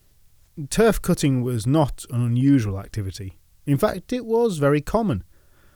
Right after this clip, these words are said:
because for many households, the rich peat of the vast boglands provided a perfect fuel,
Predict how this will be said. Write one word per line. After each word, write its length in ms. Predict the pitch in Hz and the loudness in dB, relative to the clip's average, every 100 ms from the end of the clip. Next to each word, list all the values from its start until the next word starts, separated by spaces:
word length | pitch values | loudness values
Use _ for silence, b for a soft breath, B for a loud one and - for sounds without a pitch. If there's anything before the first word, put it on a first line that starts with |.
| b | b
because 240 | 131 165 | -4 -4
for 100 | - | 0
many 200 | 180 220 | 0 0
households, 600 | 156 151 139 156 147 139 - | 0 0 0 0 0 -2 -2
the 120 | 120 | -2
rich 440 | 131 175 - - | 0 -2 -6 -8
peat 320 | - 151 - | -4 -4 -4
of 80 | 117 | -4
the 80 | 110 | -2
vast 340 | 117 135 - - | -2 -4 -6 -8
boglands 540 | 120 117 - 113 113 - B B - | -4 -4 -2 -4 -4 -10 B B -8
provided 380 | 104 123 107 | -2 -2 0
a 120 | 104 101 | -4 -4
perfect 580 | - 151 135 147 - | -2 -2 -2 -4 -8
fuel, 460 | - - 110 95 | -10 -6 -6 -6